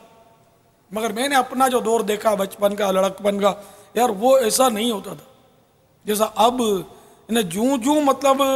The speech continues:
दूरी होती जा रही है, बिल्कुल औरत की ज़बान जो है वो उसकी लगाम ढीली होती जा रही है, और मर्द और औरत अब वो शाना बशाना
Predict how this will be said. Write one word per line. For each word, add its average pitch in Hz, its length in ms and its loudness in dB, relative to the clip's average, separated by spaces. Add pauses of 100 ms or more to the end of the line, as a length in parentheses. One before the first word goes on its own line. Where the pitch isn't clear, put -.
(600)
दूरी 208 320 0
होती 277 320 2
जा 254 140 4
रही 277 180 0
है, 269 80 0
बिल्कुल 254 480 -4
औरत 240 520 -2
की 262 160 -8
ज़बान 208 440 -2
जो 240 100 2
है 254 80 4
वो 247 360 0 (280)
उसकी 226 200 -4
लगाम 214 520 -2 (720)
ढीली 233 320 -4
होती 208 220 -4
जा 170 140 -14
रही 160 120 -20
है, - 140 -20 (1500)
और 196 220 -10
मर्द 233 340 0
और 226 120 -2
औरत 233 280 -2
अब 214 120 -6
वो 208 100 -4
शाना 220 340 -2
बशाना 220 440 -4